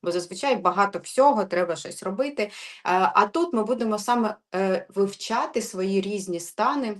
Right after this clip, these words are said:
е, для тих, кому, е, треба додаткова мотивація, щоб почати. В принципі, почати займатися собою. Я вважаю, що треба почати,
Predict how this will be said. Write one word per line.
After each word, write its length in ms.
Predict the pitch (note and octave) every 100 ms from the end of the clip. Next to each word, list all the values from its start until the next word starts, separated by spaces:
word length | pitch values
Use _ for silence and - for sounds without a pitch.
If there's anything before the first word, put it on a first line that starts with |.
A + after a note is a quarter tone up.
| - _ _ _ _ _ - F#3+
е, 640 | F#3 F#3 F3+ F3+ F3+ F3 F3 - - - - - -
для 180 | A3+
тих, 360 | A#3 D#4 D#4+ -
кому, 520 | - G#3 A#3 C#4 A#3+ -
е, 140 | F#3+ - -
треба 220 | A#3 A3
додаткова 460 | G3 G3 G3 A#3 A#3+
мотивація, 600 | G3+ G3 G3 G#3 G#3+ F#3+
щоб 220 | - G#3
почати. 640 | G#3 G3+ - D#3+ - - -
В 80 | -
принципі, 640 | - C#4+ E4+ F4 - G3
почати 560 | - F3+ - B3 C4 F3
займатися 760 | E3+ E3 E3+ F3+ A3 G3 -
собою. 640 | D#3+ - E3+ E3 D#3 C#3 - _ -
Я 160 | C#4+
вважаю, 460 | E4+ G#3+ F3+ D3+ C#3+ - - -
що 120 | - G3+
треба 260 | E4 C4 -
почати, 420 | F3 F3+ D#3+